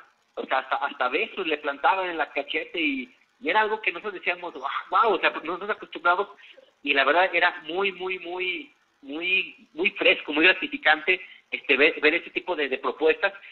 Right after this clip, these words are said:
que incluso yo ahorita de repente, este,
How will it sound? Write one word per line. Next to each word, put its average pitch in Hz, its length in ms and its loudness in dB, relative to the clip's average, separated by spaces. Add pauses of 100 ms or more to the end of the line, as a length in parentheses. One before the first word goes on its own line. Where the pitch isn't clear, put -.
(160)
que 156 80 2
incluso 202 400 -2
yo 214 140 4
ahorita 208 300 2
de 185 100 4
repente, 165 720 4
este, 123 580 2